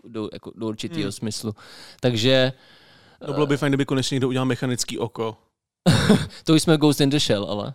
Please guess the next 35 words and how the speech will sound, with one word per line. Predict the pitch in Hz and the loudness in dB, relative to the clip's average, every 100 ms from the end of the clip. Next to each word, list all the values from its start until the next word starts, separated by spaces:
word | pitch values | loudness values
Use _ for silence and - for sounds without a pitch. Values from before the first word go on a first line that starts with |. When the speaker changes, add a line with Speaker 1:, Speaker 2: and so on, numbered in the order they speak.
| - | -10
Speaker 2:
A | 131 | -6
myslím | 135 160 | -4 -2
si, | - | -2
že | 147 | -2
na | 151 | 0
začátku | 147 - 160 147 156 | -2 -2 -2 -2 -4
i | 143 139 | -2 -2
ta | 139 | -4
první | 135 135 | -2 -2
verze | 131 120 127 | 0 0 -2
by | 123 | -2
měla | 123 123 | -2 -2
lepší | 120 113 131 | -2 -4 -6
optický | 117 110 - | -8 -10 -8
zoom | 113 113 | -6 -4
než | 117 - | -6 -6
iPhoneácký | 113 120 120 - 117 | -8 -8 -8 -8 -8
foťáky. | 117 117 123 - - 135 - _ _ _ _ | -10 -10 -12 -12 -14 -16 -20 _ _ _ _
Speaker 1:
Takže | 120 135 | -2 0
počkej, | 147 - 127 | 2 2 4
aby, | 151 | 4
abych | 160 165 156 | 4 4 2
tomu | 160 | 2
dal | 156 151 | 2 2
nějaký | 147 143 165 | 0 0 -2
rámec, | 139 123 107 - | 0 0 -2 -4
tak | 110 110 151 139 | -6 -4 -4 -2
kde | 147 175 | 0 2
to | 202 | 2
podle | 180 170 170 | 4 2 0
vás | 139 156 143 | 0 2 2
bude | 147 147 | 2 0
do | 131 123 | 2 0
pěti | 123 127 139 123 | 2 0 2 2
let, | 104 113 - | 2 -2 -8